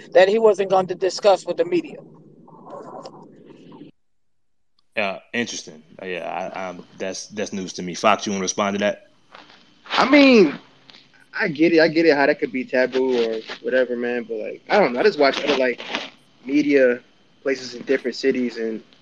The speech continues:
Speaker 3: they will ask these questions. I understand we try to, you know, have a good, you know, reputation and, you know, good, I don't know, like, something good with the, with the coaches. But I just don't get why he not playing,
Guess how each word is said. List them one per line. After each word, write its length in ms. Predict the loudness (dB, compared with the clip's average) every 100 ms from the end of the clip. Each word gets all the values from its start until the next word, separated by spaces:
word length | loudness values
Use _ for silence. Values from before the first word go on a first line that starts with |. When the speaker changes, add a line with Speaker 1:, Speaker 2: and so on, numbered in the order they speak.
| _ _ _ _ -2
Speaker 3:
they 120 | 2
will 120 | 4
ask 260 | 4 0 -2
these 140 | -8
questions. 420 | -2 -2 -2 -2
I 120 | 2
understand 420 | 2 0 0 2 2
we 80 |
try 160 | 2 2
to, 180 | 2 2
you 60 |
know, 120 | 0 0
have 180 | -2
a 40 | -2
good, 1080 | 0 4 6 4 2 -2 -2 0 0 -2 -6 _ _ -10
you 80 | -6
know, 120 | -2
reputation 760 | -4 -4 -2 -2 -2 -2 -2
and, 260 | -2 -2 -2
you 80 | -2
know, 180 | -2 -2
good, 320 | 0 2 0 -6 -20 -20 -12 -8 -8 -10 -16 -16 _ _ _ -2
I 80 | 2
don't 160 | 2
know, 60 | 4
like, 180 | 2 4
something 280 | 2 2 2
good 160 | 2
with 100 | 2
the, 120 | 0
with 160 | -2 -6
the 80 | -2
coaches. 400 | 2 2 0 -2
But 260 | -2 -2 -4 _ _ _ _ _ _ _
I 160 | 2 4
just 140 | 6
don't 200 | 8 8
get 200 | 8 8
why 180 | 8 8
he 60 | 6
not 200 | 6 6
playing, 200 | 6